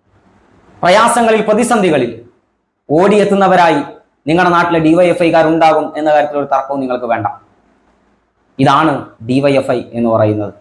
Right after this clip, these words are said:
തീർച്ചയായിട്ടും ഈ പൊതിച്ചോറ് വിതരണത്തിന്റെ ഭാഗമായി പങ്കെടുത്തതിന്റെ സന്തോഷം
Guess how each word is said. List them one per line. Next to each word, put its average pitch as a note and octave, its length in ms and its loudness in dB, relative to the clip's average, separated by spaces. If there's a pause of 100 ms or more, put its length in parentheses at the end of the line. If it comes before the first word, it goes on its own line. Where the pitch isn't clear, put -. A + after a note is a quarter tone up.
(120)
തീർച്ചയായിട്ടും F#3 600 2
ഈ F#3 160 -2
പൊതിച്ചോറ് F3+ 360 0
വിതരണത്തിന്റെ F3+ 420 0
ഭാഗമായി F3 440 2
പങ്കെടുത്തതിന്റെ F3 560 -2
സന്തോഷം E3 520 -2